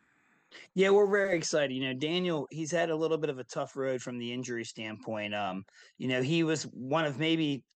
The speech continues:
if not, one of the, if not the most dominant youth player to ever come through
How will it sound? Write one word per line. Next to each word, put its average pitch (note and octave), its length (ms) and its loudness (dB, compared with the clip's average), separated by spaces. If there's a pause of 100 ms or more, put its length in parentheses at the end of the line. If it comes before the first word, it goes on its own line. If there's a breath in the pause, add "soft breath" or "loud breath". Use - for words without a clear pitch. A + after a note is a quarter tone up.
if C#3+ 160 -2
not, C#3+ 380 -2
one F#3 320 0
of E3 180 0
the, D3 280 2
if D#3+ 140 0
not D3 260 -4
the C#3 60 -10
most C#3 280 -6
dominant C#3 360 -4
youth C3+ 300 -10
player B2 260 -2
to A2+ 80 -6
ever A#2 200 -8
come A#2+ 260 -6
through A2+ 380 -6